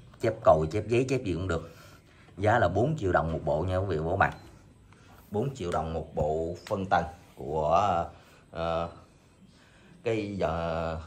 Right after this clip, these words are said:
thùng, nó nằm trong thùng Mitsubishi G ba không năm. Và cái thùng đó là dòng lo kiểm âm ở bên Nhật của các phòng thu, các đài truyền hình ở bên Nhật hồi xưa họ sử dụng quý vị và các bạn. Đó là dòng đặt hàng luôn á.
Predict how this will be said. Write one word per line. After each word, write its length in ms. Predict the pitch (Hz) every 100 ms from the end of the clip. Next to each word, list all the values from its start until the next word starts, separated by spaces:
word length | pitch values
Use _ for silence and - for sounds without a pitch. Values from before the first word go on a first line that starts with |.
| -
thùng, 260 | - 82 76 - -
nó 100 | 113
nằm 180 | 82
trong 140 | 80 87
thùng 200 | 85 80
Mitsubishi 560 | 104 110 101 - 104
G 40 | 92 85
ba 80 | 92
không 160 | 92
năm. 120 | 95 95 - - - - - -
Và 120 | 85
cái 120 | 101
thùng 200 | 104 82
đó 120 | 82
là 120 | 107 85
dòng 240 | 82 80
lo 220 | 90 87
kiểm 240 | 85 82 -
âm 280 | 92 95 85
ở 100 | 98
bên 160 | 92
Nhật 120 | 82 76 - - -
của 200 | - 80
các 200 | 85 117 113 -
phòng 160 | 80 71
thu, 260 | 107 98 92
các 140 | 113
đài 140 | 87 76
truyền 100 | 80
hình 140 | 85
ở 80 | 78
bên 140 | 98 90
Nhật 120 | 78
hồi 100 | 82
xưa 260 | - 107 95
họ 100 | 82
sử 100 | 110
dụng 260 | 95 80 87
quý 60 |
vị 160 | 104 85
và 60 | 82
các 40 |
bạn. 180 | 80 71 - - -
Đó 140 | - 123
là 60 |
dòng 200 | 98 80
đặt 160 | 78 -
hàng 240 | 98 80
luôn 140 | 82
á. 80 | 101